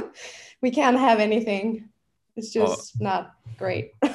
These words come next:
Speaker 2: It got to, it got to, well, they're technically in winter still, right? And it got to
Speaker 1: Mm-hmm.
Speaker 2: fourteen degrees at maybe about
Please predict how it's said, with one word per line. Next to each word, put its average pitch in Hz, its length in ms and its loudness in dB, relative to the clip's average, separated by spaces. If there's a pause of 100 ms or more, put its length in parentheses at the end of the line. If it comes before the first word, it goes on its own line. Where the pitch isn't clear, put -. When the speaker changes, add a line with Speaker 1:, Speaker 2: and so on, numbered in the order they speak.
(280)
Speaker 2:
It - 120 -2
got 110 200 2
to, 98 360 2 (560)
it 104 100 -4
got 98 180 0
to, 113 100 -6
well, 101 280 4
they're 123 180 2
technically 98 440 0
in 90 140 0
winter 92 320 -2
still, - 300 -4
right? - 260 -6 (320)
And 87 100 -4
it 87 40 0
got 98 220 0
to 90 180 0
Speaker 1:
Mm-hmm. - 140 -10
Speaker 2:
fourteen 95 440 0
degrees 85 460 -2
at - 100 -8
maybe 78 300 -2
about 53 320 -6